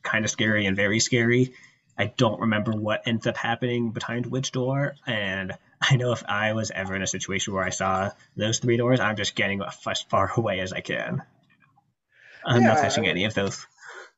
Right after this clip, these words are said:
Speaker 2: Well, I mean, granted, there were only six people who ran this challenge, but it was amazing to me that for the mo-, I mean, how many times they,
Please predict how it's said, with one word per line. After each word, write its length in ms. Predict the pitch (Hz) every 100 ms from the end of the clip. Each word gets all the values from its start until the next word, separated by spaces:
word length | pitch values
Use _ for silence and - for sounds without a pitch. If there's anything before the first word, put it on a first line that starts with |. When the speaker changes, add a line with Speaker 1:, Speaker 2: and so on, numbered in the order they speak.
| _ - -
Speaker 2:
Well, 220 | 190 196 196
I 60 | 196
mean, 220 | 190 185 156
granted, 360 | 156 214 233 202
there 80 |
were 140 | 196 190
only 200 | 185 170
six 320 | - 185 180
people 300 | - 175 185
who 120 | 151
ran 260 | 131 139 175
this 140 | 190
challenge, 540 | - 214 208 220 214 - _ _ _ -
but 360 | 139 160 160 156
it 200 | 156 156
was 880 | 160 151 151 143 139 131 131 127 - _ _ _ _ _ _ _ _ _ -
amazing 520 | 131 131 185 208 175
to 40 |
me 260 | 151 147 147
that 300 | 131 127 123
for 180 | - 143
the 100 | 135
mo-, 240 | 131 147 -
I 60 | 147
mean, 140 | 151
how 300 | 139 160 170
many 200 | 180 156
times 720 | 160 165 160 156 143 - - - _ _ _ _ _ _ _ 156 _
they, 280 | 165 165 160